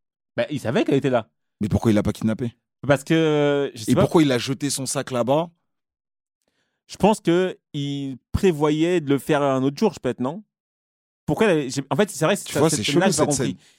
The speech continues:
Speaker 2: Et rien que cette scène-là, pour moi, je pouvais pas avoir le prof dedans. Je me suis dit, « Mais non,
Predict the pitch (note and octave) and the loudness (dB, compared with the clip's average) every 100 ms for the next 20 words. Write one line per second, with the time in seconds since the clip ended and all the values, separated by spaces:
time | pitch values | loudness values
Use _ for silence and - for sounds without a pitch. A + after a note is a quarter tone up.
0 | _ C3 C3+ F#3 F3 E3 - D#3 E3 G3 | _ -2 2 2 2 -2 0 0 0 0
1 | D#3 D#3+ G3 G#3 G3 E3 A#2 _ - - | -2 -2 0 2 0 -2 -8 _ -20 -10
2 | C#3+ - F#3+ F#3 F3 E3+ F#3 C#3+ F3 A3 | -8 0 2 4 2 2 0 0 0 0
3 | D#3+ G2+ - F#2+ G2 D#3 F#2+ | -2 -6 -12 -12 -12 -10 -12